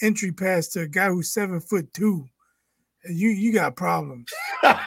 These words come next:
Speaker 2: Yeah, remember that slow ass there? It was an Edey. <laughs> Maybe,
Speaker 1: Yeah.
Speaker 2: maybe.
Speaker 1: I mean, it, it, the dude seven-two, how can you not get him the ball? I, I, you,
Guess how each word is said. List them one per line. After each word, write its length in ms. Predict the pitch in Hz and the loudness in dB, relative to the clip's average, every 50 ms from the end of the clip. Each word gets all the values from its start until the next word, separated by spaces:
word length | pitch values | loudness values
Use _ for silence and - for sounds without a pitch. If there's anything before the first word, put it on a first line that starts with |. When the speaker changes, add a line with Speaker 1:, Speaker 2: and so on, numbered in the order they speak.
| 254 262 - - - - - - - - - - - - - - _ _ _ | 4 4 4 2 2 2 2 2 2 -4 -16 -18 -18 -18 -20 -20 _ _ _
Speaker 2:
Yeah, 80 | 165 165 | 2 2
remember 240 | 165 180 202 202 190 | 4 6 4 4 4
that 120 | 180 165 - | 4 0 -2
slow 380 | - - - 196 196 196 190 175 | -4 -4 0 4 6 6 6 6
ass 200 | 180 180 180 180 | 6 4 2 2
there? 220 | 180 196 190 185 | 2 2 2 2
It 180 | 175 160 165 185 | 2 2 2 2
was 140 | 185 160 | 4 4
an 120 | 147 135 - | 2 0 0
Edey. 360 | 170 196 202 202 208 208 - - _ _ _ _ _ | -2 -2 0 0 -2 -2 -4 -8 _ _ _ _ _
<laughs> 280 | - - - - - - | -4 -4 -4 -6 6 8
Maybe, 340 | 226 202 - 190 196 190 175 | 8 8 10 10 8 8 8
Speaker 1:
Yeah. 60 | 196 - - _ _ _ _ _ - _ _ _ _ | 6 2 -2 _ _ _ _ _ -20 _ _ _ _
Speaker 2:
maybe. 320 | - 151 170 180 185 175 180 - - 196 190 190 | -4 0 2 4 4 4 4 2 0 -4 0 2
Speaker 1:
I 20 | |
mean, 360 | 196 202 202 190 175 160 143 - _ _ _ _ _ _ _ _ _ _ _ _ _ - | 4 4 4 2 0 -4 -6 -10 _ _ _ _ _ _ _ _ _ _ _ _ _ -6
it, 280 | - 208 196 202 220 - _ _ _ _ _ _ _ _ | -4 -2 -2 -4 -6 -10 _ _ _ _ _ _ _ _
it, 480 | - 226 214 208 - - 208 185 165 156 | 0 2 2 2 0 -4 -6 -6 -2 0
the 100 | 208 175 | 2 6
dude 300 | 202 285 302 294 269 - | 8 10 10 10 8 8
seven-two, 600 | 285 262 269 269 247 220 220 - 285 294 277 220 | 10 10 10 10 8 4 2 2 4 4 4 6
how 200 | 208 220 247 240 | 6 6 4 4
can 160 | - 277 269 | 2 0 0
you 120 | 254 247 | 2 2
not 260 | 240 247 240 226 190 | 4 4 4 2 2
get 200 | 170 233 233 247 | 4 4 4 4
him 260 | 220 196 208 226 233 220 | 4 2 2 2 2 2
the 80 | 214 175 | 0 0
ball? 460 | 147 170 180 208 240 233 175 - - - - _ _ _ _ _ _ _ _ _ _ _ _ _ _ _ | -2 -2 0 0 0 0 -2 -4 -8 -14 -20 _ _ _ _ _ _ _ _ _ _ _ _ _ _ _
I, 60 | - 165 | -8 -6
I, 380 | 156 139 131 139 156 170 165 - - - _ _ _ _ _ _ _ _ _ _ _ - | -6 -6 -4 -4 -4 -4 -4 -6 -12 -20 _ _ _ _ _ _ _ _ _ _ _ -12
you, 440 | 170 165 156 156 160 175 196 160 | -10 -10 -8 -8 -8 -10 -10 -12